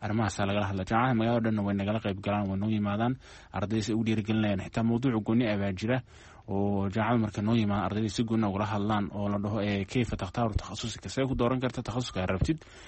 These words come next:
Ardayda waa lagu dhiirigeliyaa, qof kasta takhasuska uu hiwaayadda u leeyahay, uu jecel yahay, eh, uu ka bixi karo hodhowdii inuu dhigto. Uunan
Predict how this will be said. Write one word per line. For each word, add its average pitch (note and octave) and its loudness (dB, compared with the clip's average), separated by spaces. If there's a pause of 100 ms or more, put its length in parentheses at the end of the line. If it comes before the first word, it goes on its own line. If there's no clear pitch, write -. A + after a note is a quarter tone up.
(220)
Ardayda A2 2
waa G#2 2
lagu A2 2
dhiirigeliyaa, A2 2
qof - -4
kasta A2 -2
takhasuska - -6
uu G#2+ -2
hiwaayadda G#2+ 0
u G#2+ 2
leeyahay, G#2+ 0
uu G#2 -4
jecel G#2 0
yahay, A#2 2 (540)
eh, G2+ 2
uu G#2 0
ka C3 0
bixi G#2+ -2
karo G#2+ 0
hodhowdii G#2+ 2
inuu A2+ 4
dhigto. C#3+ 0 (800)
Uunan B2 6